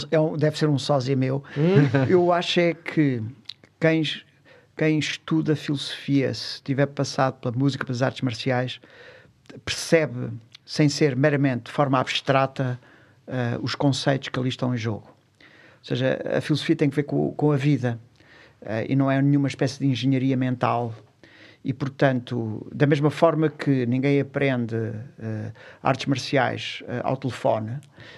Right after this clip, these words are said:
Speaker 1: eh, tem de fazer. Eh, ninguém aprende música apenas a ver onde pisa as cordas, mas tem de, de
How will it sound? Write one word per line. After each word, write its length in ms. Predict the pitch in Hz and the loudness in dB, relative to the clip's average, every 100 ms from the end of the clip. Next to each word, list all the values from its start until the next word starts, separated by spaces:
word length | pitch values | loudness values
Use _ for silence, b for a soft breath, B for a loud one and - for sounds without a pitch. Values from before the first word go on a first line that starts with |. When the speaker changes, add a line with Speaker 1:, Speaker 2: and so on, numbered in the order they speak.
| B - | B -8
Speaker 1:
eh, 320 | 117 113 113 | -4 -4 -6
tem 120 | 113 139 | -6 -6
de 80 | |
fazer. 440 | - 127 117 110 - _ _ _ - b b | -6 -6 -6 -8 -12 _ _ _ -20 b b
Eh, 240 | - 135 | -4 -2
ninguém 320 | 127 139 151 | 0 2 2
aprende 300 | 151 147 147 | 0 2 2
música 480 | 139 147 156 139 139 | 4 2 2 0 0
apenas 420 | 131 - 139 131 | 0 2 2 0
a 40 | 127 | -2
ver 180 | 131 131 | 0 0
onde 160 | 131 | -2
pisa 260 | - 147 127 | 0 0 0
as 120 | 117 | -2
cordas, 420 | - 139 127 113 | 2 2 2 -4
mas 160 | 117 117 | -6 -4
tem 220 | 139 135 | -2 -2
de, 220 | 123 123 | -2 -4
de 440 | 117 - 131 143 | -6 -10 -8 -6